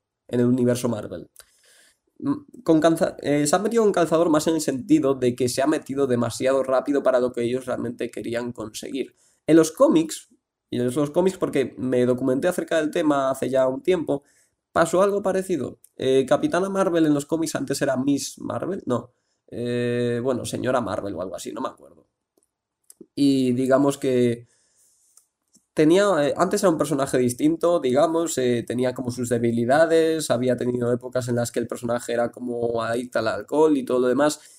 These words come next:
y de repente le dieron un giro de tuerca total y, total, totalísimo, la convirtieron en Capitana Marvel y de repente es la rehostia, el ser más poderoso de Marvel.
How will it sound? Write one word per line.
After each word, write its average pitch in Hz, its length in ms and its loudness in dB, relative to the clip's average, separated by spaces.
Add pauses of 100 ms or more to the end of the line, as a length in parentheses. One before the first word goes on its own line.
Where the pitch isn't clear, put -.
y 151 120 2
de 165 100 2
repente 196 480 2
le 190 140 0
dieron 175 240 4
un 160 180 4
giro 165 280 4
de 156 80 2
tuerca 156 460 0
total 147 320 0
y, 147 160 2
total, 139 460 0
totalísimo, 160 600 0
la 127 120 2
convirtieron 127 460 -2
en - 20 -4
Capitana 139 360 -2
Marvel 156 260 0
y 160 60 0
de 143 60 -2
repente 139 380 -4
es 147 100 -8
la 123 140 0
rehostia, 160 580 -2
el 127 80 -2
ser 131 160 -4
más 135 160 -6
poderoso 123 380 -4
de 110 80 -6
Marvel. 90 400 -14